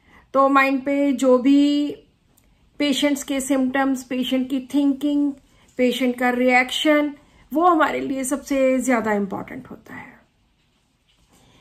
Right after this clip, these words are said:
पेशेंट जब मेरे पास आई तो she was twelve years old, उसके मदर उसके साथ आए थे। तो उन्होंने बताया कि पहले तो इसका स्वभाव ठीक था, लेकिन अब ये बहुत ज़िद्दी होती जा रही है।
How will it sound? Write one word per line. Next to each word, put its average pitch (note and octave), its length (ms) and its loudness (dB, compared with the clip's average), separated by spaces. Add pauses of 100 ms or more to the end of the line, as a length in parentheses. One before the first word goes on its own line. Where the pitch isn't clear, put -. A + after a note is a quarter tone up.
(380)
पेशेंट C4 360 0
जब C4+ 100 2
मेरे B3 220 2
पास C4 260 -4
आई B3 180 0
तो B3 340 2
she B3 180 -6
was B3+ 200 0
twelve C4 320 0
years C4+ 300 0
old, C4+ 240 2 (440)
उसके B3+ 340 -2
मदर A#3+ 360 2
उसके C#4+ 280 -2
साथ B3+ 300 -4
आए C4+ 240 -2
थे। C#4+ 140 -2 (680)
तो C4 300 4
उन्होंने D4 340 4
बताया C4+ 460 0
कि C4+ 540 -2 (1700)
पहले C4+ 320 4
तो E4+ 120 -2
इसका D#4+ 280 -4
स्वभाव C4+ 480 -2
ठीक D#4 300 -2
था, B3+ 120 2
लेकिन C4+ 360 0
अब C#4 340 0
ये C#4+ 400 0
बहुत C#4 420 2
ज़िद्दी B3+ 360 2
होती A#3 340 0
जा F#3+ 180 -2
रही - 220 -8
है। - 200 -18